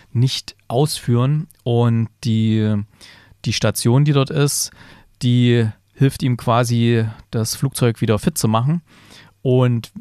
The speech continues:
während er aber auf dieser Insel ist, das sind nur wenige Stunden oder wenige Tage, ähm, begibt's, kommt was,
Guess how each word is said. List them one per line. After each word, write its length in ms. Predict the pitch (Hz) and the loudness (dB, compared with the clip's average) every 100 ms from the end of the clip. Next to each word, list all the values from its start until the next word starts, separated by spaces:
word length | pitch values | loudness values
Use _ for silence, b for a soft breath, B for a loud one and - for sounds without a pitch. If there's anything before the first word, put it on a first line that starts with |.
| - | -20
während 440 | - 120 123 139 131 | -12 0 2 2 0
er 100 | 117 | 0
aber 300 | 123 127 131 | 0 0 -2
auf 140 | 123 | -4
dieser 220 | 131 117 | -2 0
Insel 300 | 127 131 123 | 0 0 0
ist, 300 | 117 175 - | 0 -2 -2
das 100 | 113 | -6
sind 140 | - 123 | -2 0
nur 480 | 123 120 113 110 107 | 2 2 0 0 0
wenige 340 | 117 117 113 | 0 0 0
Stunden 580 | - - 120 127 117 120 | 0 0 2 2 0 -2
oder 280 | 110 107 104 | -2 -2 0
wenige 280 | 110 110 | -2 -2
Tage, 460 | - - 113 127 120 B B B B B - | -4 -2 0 2 0 B B B B B -4
ähm, 640 | 107 107 110 110 110 110 - _ - _ _ _ _ _ 156 - | -2 0 0 0 0 -4 -8 _ -20 _ _ _ _ _ -8 -4
begibt's, 460 | 117 151 - - 131 110 | 0 -2 -2 -6 -6 -4
kommt 240 | - 143 | -2 0
was, 320 | 139 120 - | 0 -2 -4